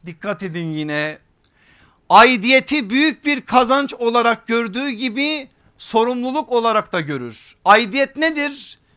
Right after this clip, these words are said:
Biz hepimiz İslam ailesinin bir ferdiyiz. Bırakın diğer aidiyetli, aidiyetleri. Onlar ikinci, üçüncü derecede.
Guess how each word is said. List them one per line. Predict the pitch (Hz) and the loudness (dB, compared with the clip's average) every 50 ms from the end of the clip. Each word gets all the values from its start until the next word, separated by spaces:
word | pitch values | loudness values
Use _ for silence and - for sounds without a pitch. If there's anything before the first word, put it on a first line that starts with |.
| _ - | _ -12
Biz | 196 190 - 202 | -10 -8 -4 -4
hepimiz | - 185 220 233 240 240 220 196 | -4 -4 -6 -8 -12 -10 -12 -12
İslam | 214 185 - - 233 233 220 | -12 -12 -8 -6 -6 -4 -4
ailesinin | 214 208 202 196 190 - - 220 208 190 | -4 -4 -4 -6 -8 -10 -12 -14 -14 -14
bir | 196 | -16
ferdiyiz. | - - 185 175 175 170 214 226 185 139 120 - - _ _ _ _ 208 | -10 -8 -6 -6 -6 -8 -12 -12 -12 -12 -14 -18 -20 _ _ _ _ 0
Bırakın | 233 269 254 254 226 220 202 | 2 2 2 2 -2 -8 -6
diğer | 185 190 185 175 | -4 -4 -2 0
aidiyetli, | 165 156 151 139 151 139 143 _ 127 127 - | -2 -2 -4 -6 -8 -12 -12 _ -14 -10 -8
aidiyetleri. | 139 139 135 127 123 131 120 - _ 120 117 113 113 - _ _ _ | -6 -8 -8 -8 -10 -14 -14 -14 _ -14 -14 -14 -14 -18 _ _ _
Onlar | - 226 240 247 254 247 214 185 - | -8 -6 -4 -2 -2 -2 -2 -4 -8
ikinci, | 208 196 - - 233 233 208 226 | -14 -18 -14 -12 -12 -10 -10 -10
üçüncü | 247 208 143 - 214 208 202 240 190 | -12 -12 -14 -14 -14 -14 -14 -10 -8
derecede. | 190 170 151 143 123 135 123 110 120 113 107 | -8 -8 -8 -8 -12 -14 -14 -14 -14 -16 -16